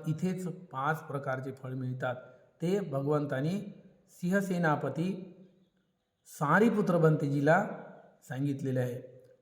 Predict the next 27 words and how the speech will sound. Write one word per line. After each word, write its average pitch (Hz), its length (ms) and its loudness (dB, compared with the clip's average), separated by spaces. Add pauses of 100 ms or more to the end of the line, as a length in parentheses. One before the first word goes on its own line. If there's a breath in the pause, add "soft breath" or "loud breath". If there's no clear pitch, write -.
(220)
काय 214 200 4
सांगितलं 190 480 0
भगवंतानी? 160 680 4 (520)
दान 180 440 6
देणारी 208 420 4
व्यक्ती 185 400 2
सर्वांना 170 560 4
प्रिय 156 360 2
वाटत 127 400 -2
असतो. - 400 -14 (1300)
हे 185 160 2
पाच 196 500 6
त्याला 214 440 4 (140)
फळ 240 160 8
मिळतो, 180 380 2
लाभ 170 360 6
मिळत 165 280 2
असतो 175 300 -4
की 175 120 -2
दान 160 400 4
देणारा 156 380 2
व्यक्ती 180 580 -2 (380 loud breath)
सर्व 262 280 6
लोकांना 143 640 0 (600)
प्रिय 180 240 0
वाटत 143 360 0
असतो. - 260 -14